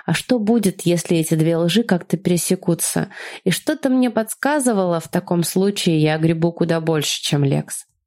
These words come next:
Город совсем не походил на современный земной, к которым я привыкла. Если только на вариации в прошлом.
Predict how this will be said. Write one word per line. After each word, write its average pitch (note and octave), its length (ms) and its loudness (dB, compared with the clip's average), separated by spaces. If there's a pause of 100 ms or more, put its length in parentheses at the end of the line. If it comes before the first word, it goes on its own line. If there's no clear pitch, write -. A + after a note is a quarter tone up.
(160)
Город E4+ 220 -2
совсем C#4 420 0
не A3 120 2
походил F3 540 0
на E3+ 80 2
современный F3 720 2
земной, E3 480 2
к - 100 -18
которым F3 440 0
я F3 120 2
привыкла. E3 720 0 (840)
Если A3+ 420 0
только A3 340 -2
на G#3+ 140 2
вариации G#3+ 580 0
в G#3 120 -6
прошлом. E3 720 0